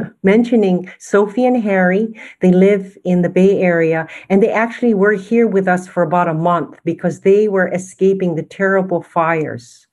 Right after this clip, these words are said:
um, that were raging California in September. So they came for a month. They quarantined for two weeks upstairs. We stayed downstairs. We met outside. And then when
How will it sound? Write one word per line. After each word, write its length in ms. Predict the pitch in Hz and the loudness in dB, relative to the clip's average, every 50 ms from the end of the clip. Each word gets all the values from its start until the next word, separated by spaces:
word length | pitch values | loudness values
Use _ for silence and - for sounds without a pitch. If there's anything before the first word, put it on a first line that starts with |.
| _ - - - - - - - - - _ - | _ -20 -20 -20 -20 -20 -20 -20 -20 -12 _ -4
um, 340 | 165 156 151 151 147 147 | -2 0 0 0 0 0
that 180 | 147 160 151 - | 0 -2 -2 -2
were 160 | 151 156 151 | -2 0 0
raging 400 | 143 151 160 165 160 160 - 156 | 2 2 0 0 -2 -4 -4 -4
California 800 | 151 - 156 156 151 151 151 - 165 160 156 151 156 151 147 135 - | -4 -2 -2 0 -2 -2 -2 -2 -2 0 0 2 0 0 0 -2 -2
in 140 | 160 151 | -4 -4
September. 680 | 147 - - 160 156 - 170 180 180 170 160 143 - - - - - - _ | -4 -4 -6 -8 -4 -2 0 0 0 0 -2 -4 -6 -10 -18 -20 -20 -20 _
So 140 | - - 175 | -4 -2 0
they 120 | 190 202 196 | 0 0 0
came 300 | 196 - 240 233 240 233 | 0 0 2 2 0 0
for 120 | 233 226 | -2 -2
a 80 | 214 202 | -2 -2
month. 320 | 185 165 165 165 160 - | -2 -2 -2 -4 -6 -6
They 100 | - 165 | -8 -10
quarantined 840 | 151 - - - 196 196 202 208 202 190 - - 196 190 190 185 185 | -10 -6 -2 0 0 2 0 0 -2 -4 -4 -2 0 0 0 0 -2
for 60 | 175 | -6
two 260 | 180 - - 214 214 | -8 -6 -4 -2 -2
weeks 640 | 214 202 208 208 202 _ - - - - - - _ _ _ _ _ _ _ _ - | 0 -2 -2 -4 -8 _ -20 -20 -20 -20 -20 -20 _ _ _ _ _ _ _ _ -4
upstairs. 720 | 185 190 185 - - - 190 185 185 185 185 180 185 - | -2 -2 -4 -6 -6 -2 0 2 2 2 0 -2 -4 -4
We 140 | - 180 180 | -4 -2 -2
stayed 320 | 180 - - 190 190 190 | -2 -2 0 0 0 2
downstairs. 720 | 185 185 175 170 175 180 180 - - 165 165 160 165 160 - | 0 0 0 0 -2 -4 -6 -6 -6 -4 -4 -4 -4 -6 -4
We 100 | - 151 | -2 -2
met 200 | 147 156 165 180 | 0 0 0 0
outside. 760 | 190 196 190 190 190 - - 175 170 165 165 165 165 165 156 - | 0 0 -2 -4 -8 -6 -4 -2 -2 0 0 -2 -2 -2 -4 -4
And 120 | 165 160 | -4 -4
then 160 | 160 165 160 | -4 -2 -2
when 300 | 156 151 151 147 - - | -2 -2 -4 -4 -8 -14